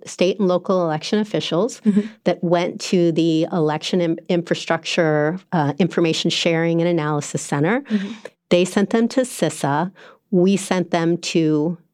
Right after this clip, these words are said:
Speaker 1: Twitter saying, you know, "This is information that comes from state and local, you know, do with it what you will with the,
Speaker 2: Right.
Speaker 1: you know, this is not, and it, we're not telling you to do anything with it." Um, so that was done in twenty eighteen, twenty twenty,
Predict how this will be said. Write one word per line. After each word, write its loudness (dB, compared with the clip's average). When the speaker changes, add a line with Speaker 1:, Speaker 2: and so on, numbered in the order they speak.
Speaker 1:
Twitter -2
saying, -2
you -2
know, 0
"This -4
is -2
information 0
that -2
comes 0
from 0
state 0
and 0
local, -2
you -2
know, 0
do 2
with 0
it -2
what -2
you 0
will 0
with -4
the, -4
Speaker 2:
Right. 2
Speaker 1:
you 2
know, 0
this -2
is -2
not, 0
and 2
it, -4
we're 4
not 0
telling 0
you 0
to 0
do 0
anything -2
with -6
it." -8
Um, 4
so 0
that 0
was 0
done 0
in 2
twenty 0
eighteen, 0
twenty 0
twenty, -2